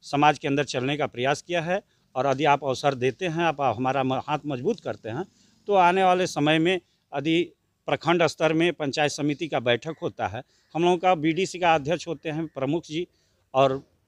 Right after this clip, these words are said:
प्रखंड विकास पदाधिकारी, उनके बीच हम अपने इलाके का, अपने पंचायत का जो भी विकास का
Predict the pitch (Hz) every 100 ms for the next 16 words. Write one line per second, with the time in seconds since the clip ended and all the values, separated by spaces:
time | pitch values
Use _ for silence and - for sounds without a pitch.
0 | _ 151 156 165 151 143 - 117 110 104
1 | 107 92 92 _ _ _ 185 180 208 185
2 | 196 160 180 175 180 175 156 143 180 175
3 | 170 165 165 160 147 135 156 156 151 170
4 | 165 160 120 147 156 165 147 147 139 -